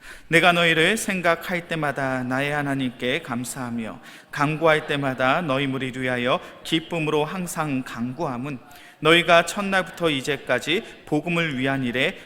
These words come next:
참여하고 있기 때문이라." 아멘.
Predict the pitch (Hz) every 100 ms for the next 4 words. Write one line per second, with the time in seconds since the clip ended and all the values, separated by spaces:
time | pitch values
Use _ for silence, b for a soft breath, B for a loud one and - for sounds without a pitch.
0 | B - 202 196 185 147 127 151 151 123
1 | - 120 123 - 147 139 120 107 113 117
2 | 131 139 113